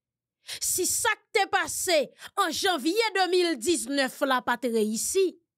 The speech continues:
sa k te pase 7 jwiyè 2021 pa t reyisi, eske kounye a la a nan fen lane 2024 yo pral reyisi? Nou gen pou n bò detay.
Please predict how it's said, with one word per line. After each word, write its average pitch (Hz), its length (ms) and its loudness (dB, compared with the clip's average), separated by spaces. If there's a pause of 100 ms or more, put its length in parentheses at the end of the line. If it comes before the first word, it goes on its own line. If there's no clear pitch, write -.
(440)
sa - 440 -2
k 440 160 -20
te 453 160 4
pase 359 500 0 (300)
7 - 800 -2
jwiyè 370 760 0
2021 320 840 0 (100)
pa 349 160 0
t 254 140 -10
reyisi, 240 560 0 (840)
eske 269 460 -2
kounye 240 280 0
a 214 80 0
la 359 200 0
a 220 120 -4 (520)
nan 285 240 4
fen 523 380 -2
lane 359 280 0
2024 262 920 -2
yo 233 80 0
pral 202 320 -6
reyisi? 214 640 -6 (440)
Nou 466 140 2
gen 311 160 2
pou 247 140 -6
n 220 140 -6
bò 196 180 -6
detay. 170 560 -12